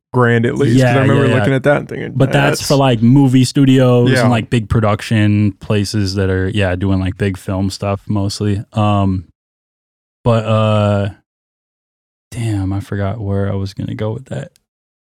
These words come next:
Speaker 2: I don't know.
Speaker 1: It makes
Speaker 2: It's all
Speaker 1: a
Speaker 2: good.
Speaker 1: difference. I mean, the breath sounds, I can't tell you how long in the past more so you just spend isolating that and editing.
Speaker 2: Mm-hmm.
Speaker 1: And I used to scrub through the whole podcast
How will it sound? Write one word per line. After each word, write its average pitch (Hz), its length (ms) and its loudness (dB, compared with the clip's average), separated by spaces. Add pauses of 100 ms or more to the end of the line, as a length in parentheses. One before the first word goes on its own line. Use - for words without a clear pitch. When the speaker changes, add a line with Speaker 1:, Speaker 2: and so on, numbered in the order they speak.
(580)
Speaker 2:
I 104 80 -6
don't 98 120 -4
know. 98 160 -4 (500)
Speaker 1:
It 185 140 4
makes 208 140 4
Speaker 2:
It's - 60 -2
all 104 60 2
Speaker 1:
a - 40 2
Speaker 2:
good. 160 60 0
Speaker 1:
difference. 147 440 0 (200)
I 143 100 2
mean, 135 400 2 (360)
the 143 100 -2
breath 131 460 0 (120)
sounds, 110 440 0
I 143 100 0
can't 139 280 -2
tell 131 160 2
you 123 120 2
how 120 160 2
long 117 520 0 (280)
in 151 120 4
the 120 60 2
past 123 360 0
more 117 180 -2
so 113 400 -2
you 123 200 -8
just 117 240 -2
spend 113 480 0 (280)
isolating 123 640 0
that 113 320 0
and 127 200 -2
editing. 110 400 2
Speaker 2:
Mm-hmm. 95 80 -2
Speaker 1:
And 143 100 2
I 160 40 4
used 180 260 0
to 131 80 0
scrub 139 480 0
through 143 220 0
the 120 100 2
whole 127 300 0
podcast 120 920 -2